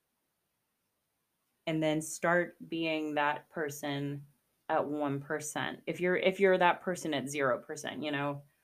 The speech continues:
like, dial it up one percent from wherever you are. So, 'cause if you suddenly try, if you're not a person who exercises at all, s-, back to what I was saying, like, and then you suddenly think you're gonna run eight miles a day,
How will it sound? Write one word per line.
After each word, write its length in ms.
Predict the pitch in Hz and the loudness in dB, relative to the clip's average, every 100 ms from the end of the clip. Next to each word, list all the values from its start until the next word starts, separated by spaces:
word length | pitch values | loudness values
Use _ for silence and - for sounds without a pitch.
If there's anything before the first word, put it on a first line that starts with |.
| _ | _
like, 260 | 160 147 131 | -2 0 2
dial 300 | 175 185 190 | 2 4 4
it 80 | 180 | 4
up 220 | 170 165 | 2 0
one 200 | 156 156 | -4 -4
percent 440 | 165 156 147 143 - | -6 -6 -6 -6 -6
from 180 | 151 | -4
wherever 400 | 143 139 135 139 | -2 -2 -2 -4
you 200 | 139 135 | -2 -2
are. 260 | 127 90 - _ _ _ _ _ _ _ _ _ _ _ - | -2 -4 -6 _ _ _ _ _ _ _ _ _ _ _ -16
So, 380 | - 175 156 - | -6 2 2 2
'cause 160 | - 196 | 0 2
if 180 | 196 190 | 0 2
you 140 | 208 | 2
suddenly 540 | 202 202 185 185 175 165 | 4 2 2 0 -2 -2
try, 340 | - 160 160 | 2 4 4
if 260 | 156 156 170 | 2 -4 -4
you're 180 | 165 | -4
not 180 | 165 165 | -2 -2
a 40 | 170 | -4
person 340 | 175 170 180 | -6 -6 -6
who 100 | 180 | -4
exercises 720 | 160 160 165 160 160 160 170 170 | -4 -6 -8 -6 -6 -4 -4 -4
at 80 | |
all, 400 | 156 135 135 143 - _ _ _ _ _ _ _ _ _ _ 165 - _ | -4 -4 -6 -10 -18 _ _ _ _ _ _ _ _ _ _ -20 -20 _
s-, 120 | - - | -20 0
back 220 | 175 160 | 2 2
to 100 | - | 0
what 120 | 160 151 | 2 2
I 80 | |
was 180 | 147 151 | 2 0
saying, 300 | 160 135 127 | 0 0 0
like, 240 | 135 139 139 | -2 -4 -4
and 160 | 160 | -2
then 140 | 147 147 | -2 -2
you 100 | 147 | -4
suddenly 800 | 143 147 147 143 139 135 143 - - - | -2 0 0 0 -2 -2 -4 -6 -8 -6
think 200 | 165 151 | -4 -2
you're 120 | 156 | 0
gonna 460 | 160 151 147 156 - _ _ _ _ _ _ _ _ _ _ _ | 2 4 2 0 -6 _ _ _ _ _ _ _ _ _ _ _
run 360 | 165 165 160 160 | 2 4 4 2
eight 280 | 160 160 | 0 -2
miles 460 | 156 156 160 160 156 | -2 0 0 0 -4
a 40 | |
day, 580 | 151 156 151 147 143 143 | -4 0 2 2 2 0